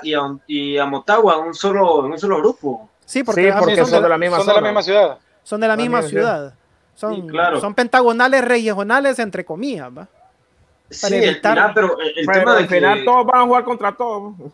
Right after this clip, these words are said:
Speaker 1: Claro, pero fíjate que en el caso de Guatemala, municipal y comunicaciones, bueno, yo entiendo que en, que en Honduras los equipos más grandes son,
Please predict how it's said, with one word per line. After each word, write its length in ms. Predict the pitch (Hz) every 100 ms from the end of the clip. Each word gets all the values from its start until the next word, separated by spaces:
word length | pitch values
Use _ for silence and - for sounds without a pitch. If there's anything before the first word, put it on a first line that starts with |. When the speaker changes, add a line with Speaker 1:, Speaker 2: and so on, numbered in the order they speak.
| 175 - _ _ _ _ _
Speaker 1:
Claro, 400 | 165 185 175 127
pero 680 | 151 156 156 156 156 151 - -
fíjate 360 | - 151 170 175 _ _ _ _ _ _
que 320 | 220 208 202 - 156
en 120 | 151
el 60 | 147
caso 100 | -
de 60 |
Guatemala, 600 | 190 160 165 196 160 143 139 _ _
municipal 540 | 156 147 131 127 185 202
y 40 |
comunicaciones, 680 | 175 151 143 143 156 196 147
bueno, 160 | 156
yo 80 | 160
entiendo 320 | 175 190 202
que 140 | 190 170
en, 120 | 147
que 80 | 151
en 80 | 139
Honduras 420 | 135 185 185 131
los 120 | 127
equipos 300 | - _ 175
más 80 | 165
grandes 320 | 165 185 196
son, 180 | 185 180